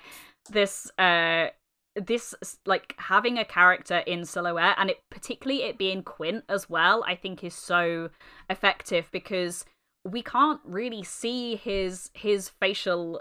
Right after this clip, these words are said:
expressions, and at this point, because this is pre-Indianapolis speech, there's still a lot we don't know about Quint. He is kind of this, uh,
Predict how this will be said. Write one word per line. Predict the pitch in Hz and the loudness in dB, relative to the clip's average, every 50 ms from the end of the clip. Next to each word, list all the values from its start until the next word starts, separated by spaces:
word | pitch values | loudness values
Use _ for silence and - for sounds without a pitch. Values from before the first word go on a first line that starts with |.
| - - | -4 -4
expressions, | 196 196 - - 196 175 - - - 165 151 156 156 160 - - - | -4 -4 0 -2 -2 -2 -2 -2 -4 -4 -4 -4 -6 -8 -8 -2 2
and | 175 170 165 165 170 170 - - _ - - - _ | 2 2 2 0 -4 -10 -12 -16 _ -20 -20 -2 _
at | 208 208 - 196 | 2 2 4 2
this | 208 220 - - | -2 -2 -2 -6
point, | - - 285 311 320 277 - | -4 -2 0 0 0 -2 -6
because | 202 - 220 190 - | -6 -4 -4 -4 -4
this | - 220 - - | -6 -6 -6 -8
is | 214 196 - | -12 -12 -14
pre-Indianapolis | _ - - 196 185 196 214 220 220 202 - 190 202 202 208 190 180 170 175 - - 214 233 233 - - - - - _ | _ -10 -8 -6 -6 -4 -4 -6 -6 -4 -4 -4 -4 -4 -4 -2 -2 -2 -2 -2 -6 -6 -6 -6 -6 -10 -14 -14 -16 _
speech, | - - - 254 254 247 - - - - - _ - - _ | -16 -10 -6 -6 -6 -6 -6 -8 -10 -10 -10 _ -20 -20 _
there's | - 202 196 196 | 2 2 2 2
still | - - - 208 214 233 | 0 -6 -6 -2 0 0
a | 226 | 0
lot | 214 185 175 185 196 - - | 2 4 4 4 4 4 0
we | 185 180 165 | -6 -8 -6
don't | - 180 165 175 170 - | -2 0 2 2 0 -2
know | - 165 170 170 175 175 170 165 165 165 165 - _ _ _ _ _ _ | -6 -4 0 2 2 2 2 0 -2 -6 -10 -14 _ _ _ _ _ _
about | 185 185 - 180 175 175 165 - - | -2 2 4 8 8 8 6 6 -2
Quint. | - - - 196 185 175 - | -10 -4 -2 0 0 0 -4
He | - 196 190 180 175 175 | -8 -8 -6 -2 0 2
is | 175 180 180 | 2 0 0
kind | - - 180 175 | -4 -4 -4 -4
of | 165 - _ | -6 -6 _
this, | 180 175 170 165 - - - - - - | 0 0 0 0 -4 -10 -10 -10 -4 0
uh, | 175 165 165 160 160 156 156 | 2 2 4 2 2 0 -2